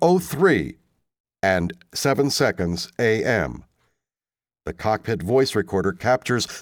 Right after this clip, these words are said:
the sounds of a native English-speaking man shouting loudly, "No!" Ten oh three and eleven seconds A M. Flight ninety-three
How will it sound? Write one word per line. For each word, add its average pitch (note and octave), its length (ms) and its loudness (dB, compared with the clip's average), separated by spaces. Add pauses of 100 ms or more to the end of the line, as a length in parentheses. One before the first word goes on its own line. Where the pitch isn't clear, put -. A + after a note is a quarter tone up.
the - 80 -4
sounds D3+ 520 2
of B2+ 80 0
a A#2 100 2
native D#3+ 680 0
English-speaking F3+ 800 2
man A#2+ 300 2
shouting C#3+ 540 2
loudly, C3 640 4 (240)
"No!" C#3 800 4 (1500)
Ten C3+ 320 2 (140)
oh D#3 180 4
three G#2+ 480 0 (420)
and A2 160 0
eleven A2+ 400 0
seconds E2 640 -2 (160)
A G#2 180 2
M. D2 320 -2 (840)
Flight G#2 320 0
ninety-three G#2+ 680 -2